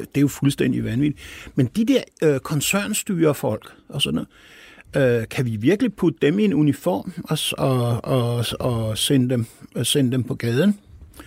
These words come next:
Og, og det, altså, det er jo ikke politifolk. Det er jo H K'er, som, og du var lige før, var du meget kritisk over for de politifolk,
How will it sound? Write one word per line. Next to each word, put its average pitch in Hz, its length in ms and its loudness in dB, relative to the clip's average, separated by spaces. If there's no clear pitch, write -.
Og, 127 520 2
og 127 280 -2
det, 110 120 4
altså, - 220 -4
det 135 60 2
er - 20 4
jo 120 60 2
ikke 131 160 -2
politifolk. - 540 -2
Det 143 60 4
er 135 40 6
jo 135 60 6
H 143 360 2
K'er, 135 360 -4
som, 117 400 -4
og - 200 -8
du 135 60 -4
var 123 120 4
lige 180 240 4
før, 170 200 0
var 170 100 -6
du 147 60 -4
meget 131 280 -2
kritisk 156 440 -2
over 135 160 -2
for 143 100 -10
de 147 140 -2
politifolk, 143 600 0